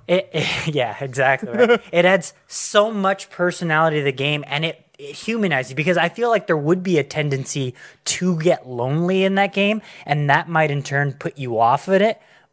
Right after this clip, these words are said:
Speaker 1: But because it, it, it occupies, like, not just a physical world, but also a world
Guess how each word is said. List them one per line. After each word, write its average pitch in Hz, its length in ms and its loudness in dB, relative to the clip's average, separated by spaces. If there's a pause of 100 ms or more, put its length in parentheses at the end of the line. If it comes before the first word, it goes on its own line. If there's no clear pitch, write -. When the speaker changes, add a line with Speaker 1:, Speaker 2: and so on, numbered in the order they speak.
(120)
Speaker 1:
But 170 120 4
because 180 440 0
it, - 240 -6 (180)
it, 160 220 -12
it 170 240 -10 (100)
occupies, 196 720 -2
like, 156 220 -6 (240)
not 196 200 -4
just 233 220 -4 (100)
a 160 120 0
physical 180 680 0
world, 135 300 2
but 131 140 -4
also 160 320 -2
a 151 120 -2
world 135 520 0